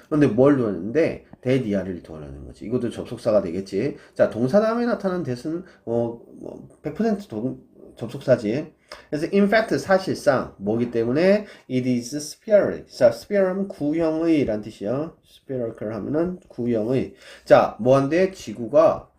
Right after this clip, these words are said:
둥그러라고 하는 사실을 그들에게 이해를 하도록 도와주려고 하는 시도를 했다라는 거야.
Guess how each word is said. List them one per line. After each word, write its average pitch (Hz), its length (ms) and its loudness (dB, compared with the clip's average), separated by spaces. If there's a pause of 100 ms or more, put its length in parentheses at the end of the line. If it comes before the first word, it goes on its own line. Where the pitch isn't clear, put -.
(340)
둥그러라고 160 1160 0
하는 165 400 -4
사실을 139 800 -6 (1160)
그들에게 107 1000 2 (420)
이해를 117 680 0
하도록 175 680 -2
도와주려고 117 1300 2
하는 165 360 -4
시도를 127 500 -6
했다라는 104 460 -10
거야. - 160 -18